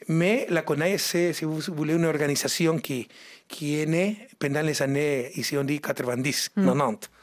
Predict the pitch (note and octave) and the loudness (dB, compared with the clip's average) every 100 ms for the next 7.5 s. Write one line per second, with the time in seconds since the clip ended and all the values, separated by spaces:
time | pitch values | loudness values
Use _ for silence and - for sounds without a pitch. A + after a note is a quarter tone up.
0 | _ - G#3+ G3+ G3 G3 F#3+ F#3+ F3 E3+ | _ -8 -6 0 2 2 2 2 2 2
1 | E3 F3 - F3+ E3+ E3 E3+ D#3 C#3+ D#3 | 4 4 4 4 4 6 4 2 0 0
2 | D3+ E3 D3+ - F3 G3+ - - - - | 0 2 0 2 2 2 -6 -10 -20 -20
3 | _ _ - D3+ C3 E3 D#3 C#3+ A#2+ E3+ | _ _ -6 -4 -2 0 0 -2 0 0
4 | C3+ B2+ C3+ A2 - _ _ _ - - | 2 0 -2 -4 -18 _ _ _ -10 -4
5 | D#3 E3+ F3+ - - - _ C#3 C#3 D3 | 0 0 -2 -6 -16 -20 _ -2 -2 -2
6 | C#3 C#3+ C#3 - D3+ D3 B2+ A#2+ - E3+ | -2 0 0 -2 -2 0 0 0 0 0
7 | C#3+ C#3 - D3+ | 2 2 4 2